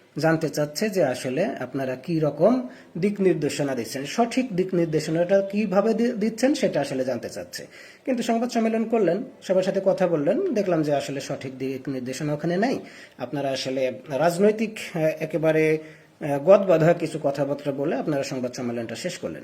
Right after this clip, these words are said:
এতে মানুষ হতাশ হচ্ছে, আহ, এতে মানুষ যথেষ্ট বাজেভাবে হতাশ হচ্ছে। তবে আমার মনে হয় যে এরকম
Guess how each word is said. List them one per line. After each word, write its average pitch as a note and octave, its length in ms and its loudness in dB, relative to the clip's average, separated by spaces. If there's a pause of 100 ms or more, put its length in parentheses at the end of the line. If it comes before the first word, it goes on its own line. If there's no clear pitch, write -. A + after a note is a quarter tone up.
(140)
এতে F3 160 -2
মানুষ C#3+ 320 -4
হতাশ A#2+ 220 -8
হচ্ছে, - 240 -14 (840)
আহ, B2 400 -4 (140)
এতে D#3+ 140 -2
মানুষ F3 340 0
যথেষ্ট E3 340 -2 (560)
বাজেভাবে F3+ 460 4
হতাশ F#3+ 300 2
হচ্ছে। G#3 260 -2 (480)
তবে B3+ 180 2
আমার G#3+ 200 8
মনে D3 180 2
হয় C#3+ 160 0
যে D3 120 -2
এরকম C#3+ 400 0